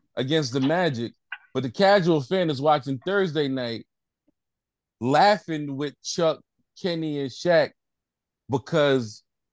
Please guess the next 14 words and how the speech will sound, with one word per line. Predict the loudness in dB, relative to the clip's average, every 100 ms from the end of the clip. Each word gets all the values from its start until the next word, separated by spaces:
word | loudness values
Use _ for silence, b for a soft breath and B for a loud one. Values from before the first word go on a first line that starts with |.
| _
the | -6
jerk | -4 -4 2 4 4 0 _ _ _
Chris | -2 -2 0
Haynes | -2 0 0 -2 -2
gotta | 0 0 2
let | 0 -2 -6 _ _ _ _ _ -6
the | -4
world | -2 2 2 2 -2
know | -4 -4
that | -4 -4 -4 -6
they | -8
put | -6 -6 -4
Anthony | -6 -4 -4
Davis | -2 -2 -2 -6 -8 -14